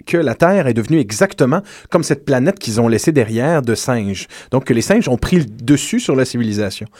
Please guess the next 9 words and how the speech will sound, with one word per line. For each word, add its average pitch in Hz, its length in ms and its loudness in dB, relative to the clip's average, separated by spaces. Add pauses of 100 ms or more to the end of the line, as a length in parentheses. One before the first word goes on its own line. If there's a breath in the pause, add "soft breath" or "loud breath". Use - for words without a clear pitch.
(220 loud breath)
En 120 80 -4
ce - 120 -2
sens, - 360 -4 (300 soft breath)
la 117 100 2
fin 185 220 -2 (160)
très 202 180 -2
cryptique - 640 -8
pour - 260 -4
plusieurs 113 580 -2